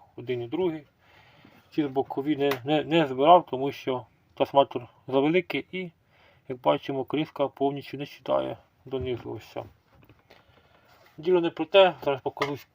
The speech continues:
скільки він, кому цікаво, ро-, ро-, ро-, роз-, роз-, розміром ось так. Так, взяв ось таку лінійку і показую. Двадцять п'ять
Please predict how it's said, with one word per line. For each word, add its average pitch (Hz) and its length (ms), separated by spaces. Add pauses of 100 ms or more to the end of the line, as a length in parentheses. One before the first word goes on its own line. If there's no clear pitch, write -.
(180)
скільки 147 320
він, 127 320
кому 131 220
цікаво, 120 580 (100)
ро-, 196 240 (100)
ро-, 208 220
ро-, 196 260
роз-, 196 340 (320)
роз-, 170 380
розміром 170 520
ось 139 140
так. - 200 (720)
Так, 127 160
взяв 139 260
ось 123 100
таку 135 320
лінійку 170 560 (2500)
і 180 80
показую. 127 840 (3000)
Двадцять 147 400
п'ять 185 400